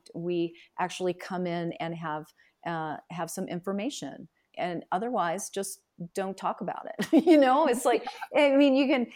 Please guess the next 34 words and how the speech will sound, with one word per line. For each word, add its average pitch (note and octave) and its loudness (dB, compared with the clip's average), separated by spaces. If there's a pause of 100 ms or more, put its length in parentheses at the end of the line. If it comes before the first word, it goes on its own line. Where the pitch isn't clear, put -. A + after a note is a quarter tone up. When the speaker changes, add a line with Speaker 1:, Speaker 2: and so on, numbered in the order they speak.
(140)
Speaker 1:
you F#4+ 6
can F4+ 4
have C#4 4
your A#3+ 4
personal B3 2
opinion, G#3 0
but F#3 2
to, F3+ 0
to - -4
go G3 2
out, F#3 2 (180)
um, E3 -6 (100)
you A#3+ 2
know, A3 0
what G3 0
I G3+ 2
find F#3+ -2
is F3+ -2
I E3+ 0
have F3+ -4
a F3+ -2
YouTube G3 -4
channel, E3+ -6
and E3+ -4
I F3 -4
find F#3 -6
it - -4
hilarious F#3 -2
and E3 -4
sad F3+ -2
in F3 -6
some F3+ -6
ways E3+ -2
that D#3 -2